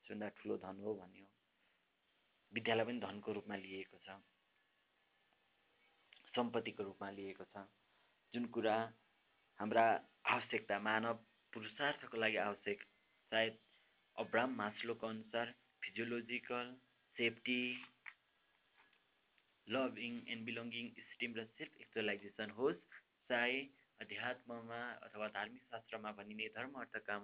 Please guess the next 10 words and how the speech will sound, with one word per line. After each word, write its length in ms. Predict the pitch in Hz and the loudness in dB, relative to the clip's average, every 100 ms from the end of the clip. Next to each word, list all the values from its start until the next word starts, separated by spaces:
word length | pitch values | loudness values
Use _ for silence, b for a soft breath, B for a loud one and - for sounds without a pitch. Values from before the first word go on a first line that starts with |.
| 101 | -6
मोक्ष, 320 | 101 104 - 104 | -8 -6 -4 -4
पुरुषार्थ 880 | 95 _ _ - 98 104 101 - 92 | -8 _ _ -20 -12 -6 -6 -6 -18
हुन्, 140 | 92 _ _ _ _ _ _ _ _ _ _ _ _ _ _ 135 | -20 _ _ _ _ _ _ _ _ _ _ _ _ _ _ -4
यो 160 | 151 156 - _ _ _ _ _ _ _ _ _ _ | -4 -6 -16 _ _ _ _ _ _ _ _ _ _
शाश्वत 500 | - 120 127 - 147 - - | -10 -8 -8 -6 -6 -8 -16
सम्पत्तिको 1500 | 110 104 98 98 101 95 _ _ _ _ _ _ _ - 127 | -12 -12 -10 -10 -10 -12 _ _ _ _ _ _ _ -10 -10
अनुभूति 580 | - 135 107 127 131 104 | -10 -12 -8 -6 -4 -6
गर्नुपर्छ। 440 | 95 98 95 - 95 | -8 -12 -20 -20 -20
त्यो 80 | 101 - | -20 -18
पुरुषा-, 560 | 113 113 - 117 82 | -16 -16 -12 -10 -10